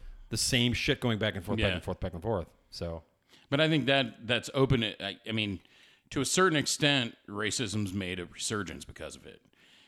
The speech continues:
Speaker 2: And I think people, because you could still be pseudo-anonymous with it, right?
Speaker 1: Yeah.
Speaker 2: Like, you can have a handle that doesn't say your name.
Speaker 1: Right.
Speaker 2: You,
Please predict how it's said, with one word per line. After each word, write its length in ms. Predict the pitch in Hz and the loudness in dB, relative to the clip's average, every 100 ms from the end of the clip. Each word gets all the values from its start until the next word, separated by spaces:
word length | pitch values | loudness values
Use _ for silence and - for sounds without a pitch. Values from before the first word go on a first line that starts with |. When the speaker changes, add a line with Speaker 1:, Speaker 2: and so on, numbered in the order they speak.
| _ | _
Speaker 2:
And 340 | 101 104 104 127 | 0 2 2 -2
I 60 | |
think 240 | - 143 - | 2 2 4
people, 260 | 151 139 | 2 2
because 320 | 117 151 127 135 | 0 2 4 2
you 80 | |
could 120 | 131 - | 0 -2
still 240 | 170 160 | 2 4
be 140 | 131 | 4
pseudo-anonymous 1040 | 120 - 139 131 120 98 90 104 120 131 135 | 2 6 6 6 4 2 -2 -2 -2 -4 -8
with 140 | 135 | -8
it, 180 | 170 - - | -10 -10 -4
right? 300 | 95 - 95 | -2 0 0
Speaker 1:
Yeah. 80 | |
Speaker 2:
Like, 160 | 104 104 | -2 0
you 100 | 143 | 0
can 100 | 131 | 2
have 140 | 117 | 2
a 40 | 120 | 0
handle 400 | 98 101 104 101 | -2 -2 -2 -2
that 140 | 85 | -2
doesn't 240 | 87 85 107 | -2 -4 -6
say 180 | - 104 | -6 -2
your 160 | 117 | -2
name. 600 | 101 85 85 82 82 82 101 | 0 -2 -4 -4 -6 -4 0
Speaker 1:
Right. 240 | 95 85 | 0 -2
Speaker 2:
You, 140 | - | -8